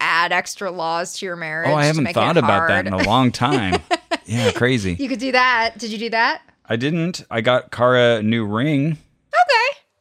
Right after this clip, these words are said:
Speaker 2: So.
Speaker 1: Did that feel like a new commitment?
Speaker 2: <sighs> No.
Speaker 1: No.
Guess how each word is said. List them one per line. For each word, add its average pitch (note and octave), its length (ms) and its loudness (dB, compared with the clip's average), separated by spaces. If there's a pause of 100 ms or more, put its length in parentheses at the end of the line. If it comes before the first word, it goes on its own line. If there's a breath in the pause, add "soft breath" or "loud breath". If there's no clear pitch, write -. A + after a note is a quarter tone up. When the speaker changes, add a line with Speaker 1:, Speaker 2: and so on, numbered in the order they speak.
(200)
Speaker 2:
So. G2+ 380 0 (300)
Speaker 1:
Did G#3 180 -6
that B3+ 200 2
feel B3 340 -2
like A#3 220 0
a A#3 80 -4
new A3+ 160 -8
commitment? A3+ 560 -12 (640)
Speaker 2:
<sighs> - 40 -12 (1300 loud breath)
No. C3 240 -8 (240)
Speaker 1:
No. F3 440 -8